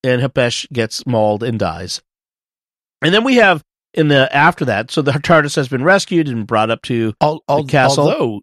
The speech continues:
Speaker 2: he dies with an element of nobility because,
Speaker 1: Yep.
Speaker 2: um, because he, he says as he's dying, "I hope I was wrong."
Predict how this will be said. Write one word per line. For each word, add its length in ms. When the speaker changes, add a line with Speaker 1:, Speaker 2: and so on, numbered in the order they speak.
Speaker 2:
he 220
dies 440
with 160
an 100
element 400
of 80
nobility 640
because, 800
Speaker 1:
Yep. 80
Speaker 2:
um, 560
because 340
he, 280
he 180
says 560
as 300
he's 180
dying, 640
"I 120
hope 300
I 100
was 240
wrong." 480